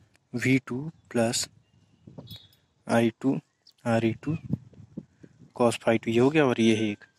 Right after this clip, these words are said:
ठीक है। तो minus क्या हो जाएगा, आई टू एक्स ई टू sin phi टू। इतना निकला है, ठीक।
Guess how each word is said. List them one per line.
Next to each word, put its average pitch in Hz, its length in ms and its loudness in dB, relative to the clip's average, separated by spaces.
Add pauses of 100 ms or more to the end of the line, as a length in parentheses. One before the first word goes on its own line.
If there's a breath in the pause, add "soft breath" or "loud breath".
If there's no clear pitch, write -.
(160)
ठीक 143 100 -4
है। 170 80 -6 (360)
तो 117 80 -4
minus 117 300 2
क्या 123 140 -2
हो 120 60 2
जाएगा, 120 240 2
आई 107 240 -2
टू 165 120 -6 (920)
एक्स - 280 -4
ई 110 40 -4
टू 147 200 -6 (1800)
sin 110 560 -4 (380)
phi 104 240 0
टू। 107 120 -10 (260)
इतना 127 200 -2
निकला 151 260 0
है, 190 80 2 (160)
ठीक। 156 160 2